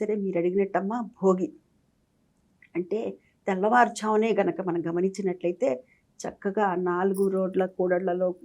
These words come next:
అందరూ కూడా కలిసి భోగి మంటలు పెద్ద పెద్దవి వేస్తూ ఉంటారు.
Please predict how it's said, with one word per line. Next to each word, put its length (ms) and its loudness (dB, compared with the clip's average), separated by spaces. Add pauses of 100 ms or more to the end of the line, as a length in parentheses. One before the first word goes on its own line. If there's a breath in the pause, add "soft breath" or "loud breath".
అందరూ 640 2
కూడా 300 2 (120)
కలిసి 640 2 (640 soft breath)
భోగి 180 6
మంటలు 360 2
పెద్ద 440 0
పెద్దవి 300 2
వేస్తూ 380 -2
ఉంటారు. 380 -6